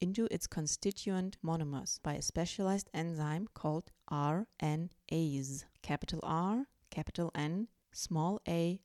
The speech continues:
small s, small e. R N As. R N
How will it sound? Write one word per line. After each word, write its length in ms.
small 400
s, 380
small 420
e. 240
R 360
N 300
As. 580
R 240
N 100